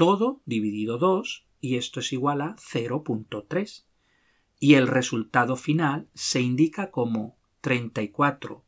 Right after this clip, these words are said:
punto cinco más menos cero punto tres metros por segundo. Número dos. Incertidumbre relativa.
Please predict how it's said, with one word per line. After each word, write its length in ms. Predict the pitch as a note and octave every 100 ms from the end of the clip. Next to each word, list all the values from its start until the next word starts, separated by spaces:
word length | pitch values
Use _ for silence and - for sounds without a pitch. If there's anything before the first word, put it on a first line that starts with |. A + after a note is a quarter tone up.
| -
punto 440 | A#2+ A2 - B2+
cinco 680 | - F3 E3+ D3+ C#3+ C#3+ D3+ _ _ _ -
más 400 | C#3 A3+ - A#2
menos 560 | A2 A2 A2 A2 -
cero 400 | _ - D3+ F3+
punto 380 | F3+ A2 G#2+ A#2+
tres 480 | - G#2+ G#2+ - _ _
metros 520 | A#2 A2 D3+ D#3+ E3+
por 180 | - D#3
segundo. 580 | - C#3+ G#2 G2+ G#2+ _ _ _ _ _ -
Número 540 | A#2+ C3+ A#2+ G#2+ A2
dos. 400 | D#3+ F3 - _ _ _
Incertidumbre 960 | - C#3+ C#3+ D#3 D#3 D3+ C#3+ G3 A3+ C4+
relativa. 800 | D3 A2+ G#2+ G#2 A#2+ G#2+ G#2+